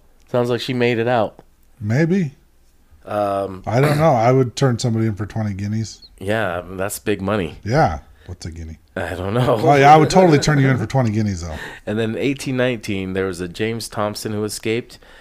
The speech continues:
Speaker 1: and he was caught in Bath in, on the twenty-third of March of eighteen twenty. So he was out for a few months. He had a good five, he had a good five-month stint out, out,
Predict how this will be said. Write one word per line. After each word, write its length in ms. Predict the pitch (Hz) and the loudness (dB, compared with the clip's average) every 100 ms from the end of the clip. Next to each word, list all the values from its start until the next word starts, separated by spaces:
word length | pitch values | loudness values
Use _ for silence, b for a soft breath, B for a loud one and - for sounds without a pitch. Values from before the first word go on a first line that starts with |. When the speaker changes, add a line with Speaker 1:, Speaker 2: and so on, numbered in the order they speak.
| b | b
Speaker 1:
and 160 | - 92 | -10 -6
he 140 | 113 | -4
was 240 | 110 101 - | -2 -4 -6
caught 340 | - 113 120 | -2 -2 -2
in 200 | 101 92 | -4 -6
Bath 580 | 82 101 82 - - - _ | -2 0 0 -4 -12 -20 _
in, 260 | 98 92 87 - | -10 -8 -8 -8
on 180 | 90 90 | -8 -8
the 80 | |
twenty-third 400 | - 110 107 107 | -8 -8 -6 -6
of 80 | 95 | -6
March 240 | 95 95 85 | -6 -6 -8
of 100 | - | -10
eighteen 400 | 95 - 98 92 | -12 -12 -14 -14
twenty. 420 | - 95 - - _ b b b b _ | -12 -12 -12 -20 _ b b b b _
So 140 | - | -8
he 140 | 165 233 | -6 0
was 80 | 156 | 2
out 140 | 117 | 2
for 100 | 123 | -2
a 40 | 110 | -6
few 180 | 127 | 0
months. 400 | 113 127 175 - - _ _ _ _ - | 4 4 2 -8 -20 _ _ _ _ -12
He 40 | |
had 80 | 151 | -4
a 20 | |
good 140 | 139 | -2
five, 380 | - 120 117 110 | 0 0 0 -2
he 80 | 127 | -4
had 100 | 180 | -4
a 60 | 113 | -4
good 160 | 117 | -6
five-month 500 | - 113 110 113 107 | -4 -2 -2 -2 -4
stint 380 | - 123 123 127 | -4 -4 -4 -4
out, 240 | 135 123 - _ _ _ | -4 -4 -8 _ _ _
out, 480 | 120 127 - 90 87 | -4 -4 -6 -10 -14